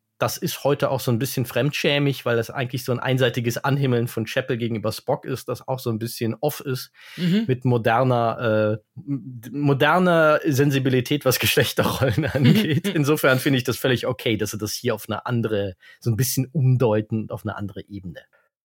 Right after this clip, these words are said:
Speaker 1: Ja, dann kommen wir zu, vielleicht mal in der Chronologie passt das dann auch ganz gut zu etwas, wo ich eher so ein bisschen wieder dachte, auch wieder schon,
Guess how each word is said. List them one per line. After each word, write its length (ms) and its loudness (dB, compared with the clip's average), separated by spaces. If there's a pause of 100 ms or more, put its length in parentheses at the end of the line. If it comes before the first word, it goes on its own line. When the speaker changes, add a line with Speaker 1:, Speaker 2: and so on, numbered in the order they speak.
(180)
Speaker 1:
Ja, 200 6
dann 180 4
kommen 380 2
wir 280 2
zu, 680 0
vielleicht 520 0
mal 280 0
in 160 0
der 140 2
Chronologie 720 0
passt 320 -2
das 100 -2
dann 140 -2
auch 160 -2
ganz 240 -6
gut 160 -8
zu 140 -4
etwas, 580 -4
wo 320 -4
ich 200 -2
eher 160 2
so 100 0
ein 100 0
bisschen 400 -2
wieder 240 0
dachte, 400 -2
auch 180 -2
wieder 180 0
schon, 360 0